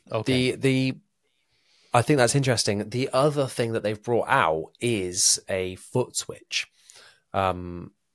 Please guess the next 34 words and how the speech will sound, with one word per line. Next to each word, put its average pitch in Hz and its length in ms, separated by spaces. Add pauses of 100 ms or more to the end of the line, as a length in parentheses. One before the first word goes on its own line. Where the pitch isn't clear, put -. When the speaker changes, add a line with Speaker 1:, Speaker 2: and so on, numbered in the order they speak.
(340)
Speaker 2:
for 80 720 (1300)
a 107 60
new 104 180
intelligent 90 480
foot - 280
switch - 380
for - 120
all 92 240
of 85 100
the - 80
products. - 480
'Cause - 100
I 92 60
think 240 240
previously - 460
the 120 100
foot - 240
switch - 400
wasn't 170 420
for - 140
all 190 180
Speaker 1:
Oh, - 40
Speaker 2:
of 147 80
them. 262 260
Speaker 1:
really? 117 280
Speaker 2:
Yeah, 165 120
'cause 120 140
you, 147 80
yeah, 160 260 (100)
look, 160 220
'cause 117 160
you 131 80
had 127 320 (1120)
the - 240